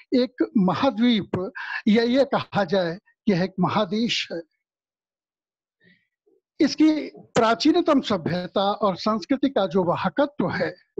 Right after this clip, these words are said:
वह अति विशिष्ट ज्ञान परंपरा संपूर्ण विश्व के लिए एक आकर्षण का केंद्र रही है सदा से।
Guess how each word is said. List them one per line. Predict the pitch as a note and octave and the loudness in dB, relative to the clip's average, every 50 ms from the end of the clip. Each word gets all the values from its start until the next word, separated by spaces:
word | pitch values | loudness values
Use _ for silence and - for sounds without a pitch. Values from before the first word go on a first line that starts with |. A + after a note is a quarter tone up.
| F3 F3 - - _ _ _ _ _ - | -6 -6 -6 -10 _ _ _ _ _ 0
वह | - A#3 G#3+ G#3 A#3 | 2 2 4 2 2
अति | A#3 - - A3+ A#3 A#3 - F4 E4 | 0 0 0 0 0 0 2 2 2
विशिष्ट | C4+ G#3 - - - G3 - - - | 2 2 -2 -2 -2 -4 -2 -2 -2
ज्ञान | F3+ D3+ F#3 F3 F3+ F#3+ F#3 | -2 0 0 0 0 -2 -2
परंपरा | - F#3+ F#3 F#3+ G#3 G3+ - A3+ F#3 E3 D#3+ D#3 E3+ - _ _ _ _ _ _ _ _ _ _ _ _ _ - | -2 0 0 0 -2 -2 -2 -2 0 0 -2 -4 -4 -8 _ _ _ _ _ _ _ _ _ _ _ _ _ -4
संपूर्ण | - - C4+ B3+ - - E4 F4 E4+ D#4 B3+ | 0 0 0 0 2 2 0 2 2 0 -2
विश्व | F3+ C3+ B2+ G3 D4 - - - - A#3+ | -2 -2 0 0 0 0 0 0 -2 -2
के | - - - G#3 F#3 | -2 -2 -2 -2 -2
लिए | E3+ D#3 E3 D#3+ E3 A3 - _ _ _ _ _ - E4 A#3+ | -2 -2 -4 -6 -6 -6 -10 _ _ _ _ _ -2 -2 -2
एक | A#3+ - - - - | -2 -2 -6 -4 -2
आकर्षण | F3+ F3 D#3+ - - A3 A#3 - - - - C4+ | -2 -2 -2 -2 -2 -2 -2 -2 -4 -2 -2 -2
का | - - D#3+ | -2 -2 -4
केंद्र | - - F#3+ D#3+ D3+ E3 D#3+ | -4 -2 -2 -2 -2 -2 -4
रही | D#3+ D#3 D3 - - F3+ D#3 D3+ | -4 -4 -4 -4 -4 -6 -6 -6
है | D#3+ D#3 - _ _ _ | -8 -10 -12 _ _ _
सदा | - - C4+ C#4+ C#4 G#3+ - | -4 -2 -2 -2 -2 -4 -8
से। | - - - | -6 -6 -6